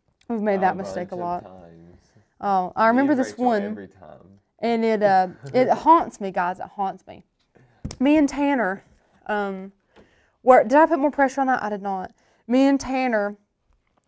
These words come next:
Speaker 1: I had just started, like, dabbling in the Cricut realm here, and Tanner, like, left me for a couple hours to do some Christmas projects, okay? And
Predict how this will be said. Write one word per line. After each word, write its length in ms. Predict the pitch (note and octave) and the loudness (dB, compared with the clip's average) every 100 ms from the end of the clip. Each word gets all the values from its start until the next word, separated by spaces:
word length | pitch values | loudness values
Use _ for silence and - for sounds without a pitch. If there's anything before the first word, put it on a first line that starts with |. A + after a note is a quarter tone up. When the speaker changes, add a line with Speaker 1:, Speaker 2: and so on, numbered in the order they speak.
| - - | -14 4
Speaker 1:
I 160 | D4 | 6
had 320 | E4 E4 A#3 G#3+ | 6 4 2 4
just 320 | B3+ C4+ - | 6 6 2
started, 400 | - C4+ C4+ B3+ | 4 8 8 8
like, 360 | A#3 A3 F#3+ F3 | 4 0 -6 0
dabbling 800 | F3+ G#3+ G#3 B3 C4 B3+ B3+ - _ _ - | 2 2 2 2 2 -2 -6 -12 _ _ -6
in 400 | A#3+ A#3 G#3+ G#3+ | 2 2 2 -2
the 100 | G3+ | -6
Cricut 440 | - A#3 A3+ C4+ | 0 0 4 4
realm 340 | C4 C4 C4 B3+ | 6 6 6 2
here, 380 | A#3+ C4 C4 B3+ _ _ - | -2 0 0 -4 _ _ -4
and 540 | A#3+ B3 A#3 A#3 A3+ - _ _ _ _ - | 0 2 2 0 -4 -8 _ _ _ _ -10
Tanner, 540 | - D#4+ F#4+ F4+ D#4+ | 0 4 6 8 6
like, 420 | C4+ C#4 C4+ - - - _ _ - | 8 8 8 6 2 2 _ _ -6
left 540 | A#3+ B3 B3+ D4 - A3+ | 6 8 8 6 -2 -2
me 340 | G3+ F#3 G3+ _ | 0 -2 -10 _
for 120 | - A#3+ | 4 4
a 40 | |
couple 320 | - A#3+ G#3+ | 4 -2 0
hours 640 | F#3 F3 F3+ F#3 A3 - - _ _ - - - | 0 0 -2 -4 -10 -14 -20 _ _ -20 -20 -4
to 100 | B3+ | 2
do 140 | C4+ | 2
some 200 | C4 C4 | 2 -2
Christmas 440 | - A#3 A#3 D#4+ D#4+ | 2 2 2 -2 -2
projects, 540 | F4+ E4 E4 E4+ - | 0 0 0 -4 -4
okay? 400 | C#4+ C#4+ D4+ E4+ _ _ _ _ _ | -8 -8 -16 -16 _ _ _ _ _
And 540 | - C4+ C4+ C4 C4 | 0 2 4 0 -4